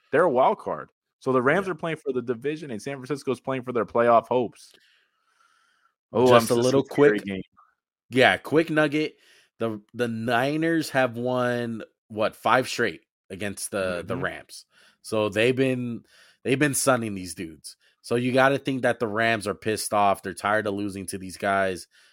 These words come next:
Speaker 2: with Nick Mullins and C J Beathard even. I don't know who to pick, man. I just, I, I just know this. Trey Lance, as much as criticism m-,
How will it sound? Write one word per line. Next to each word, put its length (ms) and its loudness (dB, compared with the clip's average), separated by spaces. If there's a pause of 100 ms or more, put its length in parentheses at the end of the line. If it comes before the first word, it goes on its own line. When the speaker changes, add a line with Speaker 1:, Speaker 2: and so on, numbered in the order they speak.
(120)
Speaker 2:
with 200 -8
Nick 260 -6
Mullins 460 0
and 120 -10
C 220 -8
J 180 -2
Beathard 480 -4
even. 440 -8 (1700)
I 140 -2
don't 160 2
know 160 0
who 200 0
to 120 0
pick, 340 -2
man. 460 -2 (520)
I 180 10
just, 420 4
I, 160 6
I 160 4
just 180 -2
know 140 4
this. 360 -4 (420)
Trey 280 4
Lance, 640 0 (640)
as 180 -2
much 240 0
as 140 -8
criticism 800 -6
m-, 260 -10